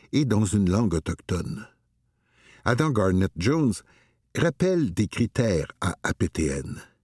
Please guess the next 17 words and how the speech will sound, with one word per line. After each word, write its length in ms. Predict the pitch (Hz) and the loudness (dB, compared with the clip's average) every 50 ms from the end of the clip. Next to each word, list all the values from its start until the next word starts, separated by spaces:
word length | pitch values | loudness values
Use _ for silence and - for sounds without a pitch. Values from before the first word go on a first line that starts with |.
| _ _ _ _ _ _ _ _ _ _ _ _ _ - - - - _ - | _ _ _ _ _ _ _ _ _ _ _ _ _ -20 -20 -20 -20 _ -8
Si 500 | - - - - - 202 202 - - - - | -6 -6 -4 -2 0 0 0 0 -2 0 0
un 100 | 107 95 | 0 0
projet 480 | - - 117 113 - - 73 - - - - - - - - | 2 0 0 0 0 0 -2 -2 -4 -10 -20 -20 -20 -14 -4
est 160 | - 107 117 - | -2 -2 0 0
présenté 600 | - 147 170 151 147 147 143 139 - 127 117 - - | 2 2 2 4 2 2 0 0 0 -2 -2 0 0
en 120 | 101 107 | 0 0
français 520 | - - 95 78 71 - - - 65 - - _ - | 0 0 -2 -2 -2 -4 -6 -6 -6 -6 -8 _ 0
ou 160 | 135 139 123 | 2 2 4
en 100 | 101 87 | 2 2
anglais, 540 | 78 73 76 76 82 82 90 110 170 175 - _ _ _ _ _ _ _ _ _ _ _ _ _ _ - _ - - | 0 0 -2 -2 0 0 0 0 -2 -4 -6 _ _ _ _ _ _ _ _ _ _ _ _ _ _ -20 _ -2 0
il 120 | 156 143 | 2 4
y 100 | 135 147 | 2 2
a 80 | - - - | 0 0 0
évidemment 580 | - 139 113 110 120 101 123 110 113 139 151 147 | 0 0 2 2 2 2 2 2 2 2 2 0
du 200 | 117 92 82 78 | 0 -2 -4 -6
sous-titrage. 1000 | - - - 113 - - - - - - 80 78 76 67 - - - - - _ _ _ _ _ _ _ _ _ - - - - - | -4 -2 -2 -2 -4 -4 -10 -8 -6 -4 -4 -2 -4 -6 -8 -10 -12 -12 -14 _ _ _ _ _ _ _ _ _ -20 -20 -16 -6 -2
Mais 300 | - 143 160 160 147 - | 0 0 2 0 -2 -4